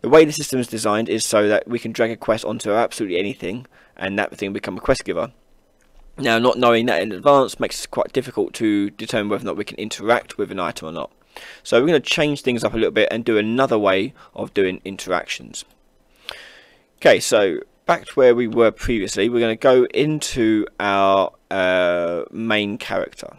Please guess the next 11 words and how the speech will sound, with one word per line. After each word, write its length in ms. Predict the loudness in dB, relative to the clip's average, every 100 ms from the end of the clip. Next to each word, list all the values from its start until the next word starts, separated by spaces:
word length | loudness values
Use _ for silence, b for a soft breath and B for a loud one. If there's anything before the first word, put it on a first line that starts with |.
| _ _ _ _ _ _ _ _ _ _ _ _ _ _ _ _ _ _ _ _ _ _ _ b b b b b b b
So 360 | -2 2 4 4
once 300 | 4 2 0
into 160 | -6 -2
your 60 |
main 160 | -2 -2
character, 460 | -2 -2 -2 -4 -6 _ _ _ _ _ _ _ -20 -20 _ _ _ _
we 100 | 0
are 60 | 2
going 240 | 2 2
to 220 | 0 -4 0
add 360 | 2 2 0